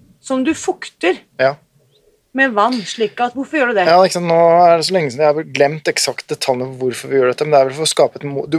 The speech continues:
Speaker 2: fukten er for å få bedre kontakt.
Speaker 1: Ja, så det
Speaker 2: Eh, men
Speaker 1: leder strømmen bedre, kanskje.
Speaker 2: Ja, ja.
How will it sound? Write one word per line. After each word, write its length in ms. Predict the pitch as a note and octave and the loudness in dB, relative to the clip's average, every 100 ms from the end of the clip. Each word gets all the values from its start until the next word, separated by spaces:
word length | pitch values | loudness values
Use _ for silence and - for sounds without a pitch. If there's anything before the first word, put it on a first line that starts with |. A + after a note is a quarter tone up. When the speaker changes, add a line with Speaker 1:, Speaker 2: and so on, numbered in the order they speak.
| F3 | -4
Speaker 2:
fukten 420 | - - - - | -6 -6 -6 0
er 100 | D#3+ | 0
for 140 | C3 C#3+ | 2 -2
å 40 | |
få 180 | - C#3+ | 0 0
bedre 240 | C3+ B2+ | 2 0
kontakt. 400 | B2+ C3+ C#3+ - | -2 -4 -4 -2
Speaker 1:
Ja, 140 | G3 F#3 D#3+ | 0 0 -2
så 160 | - D3 | -2 2
det 480 | C#3+ C#3+ C#3+ C#3 C#3+ | 4 4 4 2 0
Speaker 2:
Eh, 60 | |
men 160 | D3+ D#3 | 0 2
Speaker 1:
leder 340 | C4 F#3 E3+ | 2 0 -4
strømmen 480 | G3 - F3 D3+ E3+ | -12 -6 -6 -4 -6
bedre, 260 | D#3 C3+ D3 | -4 -6 -6
kanskje. 380 | D#3 D3+ C#3+ D3+ | -2 0 0 -4
Speaker 2:
Ja, 80 | |
ja. 0 | D3 | -4